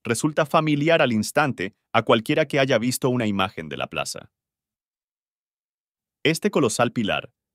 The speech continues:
que recuerda a los antiguos obeliscos egipcios,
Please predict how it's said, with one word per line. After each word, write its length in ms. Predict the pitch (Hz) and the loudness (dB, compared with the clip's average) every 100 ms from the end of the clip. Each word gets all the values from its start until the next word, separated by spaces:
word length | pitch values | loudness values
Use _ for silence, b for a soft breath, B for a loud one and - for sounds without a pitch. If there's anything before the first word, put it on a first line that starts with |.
| _ _ - | _ _ -2
que 100 | 110 | 0
recuerda 420 | 104 117 107 107 | 0 2 4 4
a 60 | |
los 160 | 95 95 | 2 -2
antiguos 480 | 92 117 107 104 - | -4 -4 -2 -2 -2
obeliscos 500 | 92 98 110 - - | -4 -2 -4 -6 -10
egipcios, 560 | - 131 - 113 113 | -4 -4 -2 -6 -6